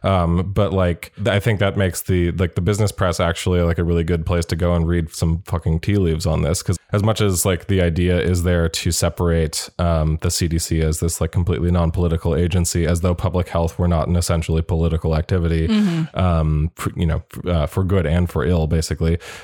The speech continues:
Speaker 1: We can't let the executive branch off the hook here at all, basically, 'cause, like, you know, now that they've pretty firmly established that even more so than before,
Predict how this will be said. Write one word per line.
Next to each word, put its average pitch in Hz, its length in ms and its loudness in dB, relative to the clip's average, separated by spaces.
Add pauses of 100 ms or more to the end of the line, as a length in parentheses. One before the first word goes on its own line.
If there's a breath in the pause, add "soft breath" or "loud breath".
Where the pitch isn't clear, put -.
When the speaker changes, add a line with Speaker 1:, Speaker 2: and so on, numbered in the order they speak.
Speaker 1:
We 107 120 2
can't 98 280 0
let 95 220 0
the 80 360 2
executive 87 460 0
branch 80 240 0
off - 300 -6
the 80 180 2
hook 85 360 -4 (120)
here 85 400 0
at 87 100 0
all, 90 240 2
basically, 80 460 -2
'cause, 87 200 -2
like, 82 200 -2
you 95 60 0
know, 92 160 2 (100)
now 101 180 2
that 101 160 2
they've 92 320 0 (500 loud breath)
pretty 151 180 2
firmly 110 360 2
established 90 600 0
that 85 180 0
even 120 240 2
more 101 280 4
so 98 200 2
than 90 200 2
before, 87 400 0